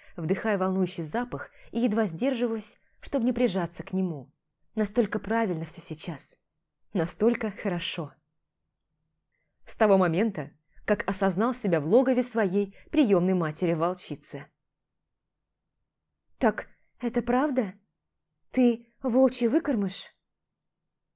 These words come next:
Наверное, стоит как-то другими словами, но их не находится. Да и волк не обижается. «Да»,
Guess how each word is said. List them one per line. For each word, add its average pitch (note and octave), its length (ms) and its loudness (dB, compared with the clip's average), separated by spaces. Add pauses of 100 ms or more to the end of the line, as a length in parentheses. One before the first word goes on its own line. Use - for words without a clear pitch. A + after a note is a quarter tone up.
(280)
Наверное, F#3+ 460 0
стоит G#3 340 -4
как-то G3 400 -6 (220)
другими A3+ 440 2
словами, F3 640 -4 (460)
но G#3+ 120 6
их B3+ 240 4
не G3+ 80 2
находится. E3+ 720 -4 (480)
Да C4+ 160 0
и D#4+ 100 6
волк C4 300 2
не B3+ 120 0
обижается. G3+ 720 -2 (1200)
«Да», F3 360 0